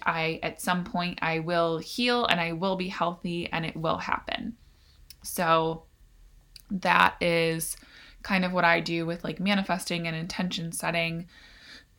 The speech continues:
Um, I also, this has been a while now. I've been into crystals. So I, I think I've mentioned this on the podcast before, but two or three years ago now, I had Allie Hilfiger, um,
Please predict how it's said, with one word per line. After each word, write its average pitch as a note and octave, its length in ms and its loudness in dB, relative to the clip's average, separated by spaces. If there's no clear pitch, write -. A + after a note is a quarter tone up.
Um, F3 380 6
I F#3+ 240 6
also, B3 920 4
this - 200 -6
has - 100 -4
been A4 140 4
a G4 100 4
while F#3+ 400 8
now. E3 260 2
I've E3+ 240 2
been F3+ 120 0
into F3+ 220 -2
crystals. E3 800 -2
So - 220 -2
I, G3 140 2
I G#3+ 80 -2
think D4 200 -8
I've E4 120 0
mentioned G3 340 2
this G3 120 0
on E3+ 120 2
the E3+ 60 -4
podcast F3 440 -2
before, E3+ 440 0
but E3 240 0
two A#3 420 4
or G3 160 2
three G3+ 280 2
years F#3+ 220 4
ago F#3 160 0
now, E3+ 380 0
I E3 140 4
had E3+ 280 0
Allie F3 360 2
Hilfiger, E3 880 -2
um, E3 440 4